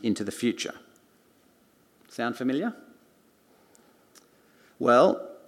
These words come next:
uh, in the sort of seventeen twenties and thirties,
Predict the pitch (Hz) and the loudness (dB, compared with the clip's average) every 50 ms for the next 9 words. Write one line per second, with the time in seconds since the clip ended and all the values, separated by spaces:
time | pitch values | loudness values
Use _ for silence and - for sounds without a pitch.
0 | - - 120 110 110 107 104 - - 143 139 127 120 - 143 139 131 113 - - | -12 -6 -2 0 2 2 2 2 4 4 4 4 2 2 2 2 2 2 0 -6
1 | - - - - - - - 160 139 139 131 127 123 113 - - - - 160 156 | -12 -16 -18 -16 -6 -2 0 2 2 4 4 2 2 0 -2 -6 -4 -2 0 0
2 | 151 151 151 143 131 113 113 - - - 151 147 147 147 139 147 180 226 254 - | 0 0 -2 -4 -4 -6 -8 -12 -4 0 2 4 4 4 2 0 0 -2 -4 -6
3 | - - - | -8 -10 -12